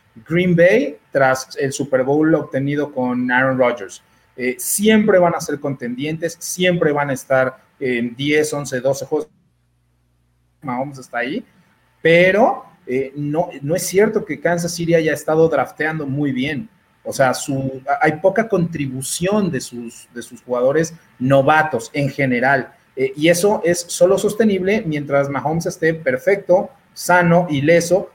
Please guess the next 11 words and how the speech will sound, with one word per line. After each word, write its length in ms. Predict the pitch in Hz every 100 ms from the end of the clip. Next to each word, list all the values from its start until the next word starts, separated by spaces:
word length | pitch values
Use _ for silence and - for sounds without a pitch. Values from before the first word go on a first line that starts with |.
| -
porque 220 | 151 156
entonces 280 | 135 170 175
sí, 120 | 226
todo 180 | 214 185
el 80 | 175
circo 300 | 175 170 160
gira 340 | 180 165 147
atra-, 240 | 139 135 127
alrededor 540 | 123 127 123 139 139
de 120 | 175
él. 140 | 165